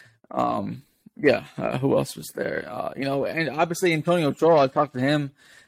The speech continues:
I mean, he's, he says, you know, Pico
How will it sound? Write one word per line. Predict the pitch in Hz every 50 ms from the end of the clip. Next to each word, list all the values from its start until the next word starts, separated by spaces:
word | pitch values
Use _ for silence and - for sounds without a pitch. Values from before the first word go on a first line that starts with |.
| _
I | - 131
mean, | 127 131 127 120 110 - -
he's, | - - - 175 180 175 -
he | - 170
says, | 165 - - 185 190 196 190 175 -
you | 151 131
know, | 143 139 123
Pico | 120 123 - 160 165 - 175 170 160 147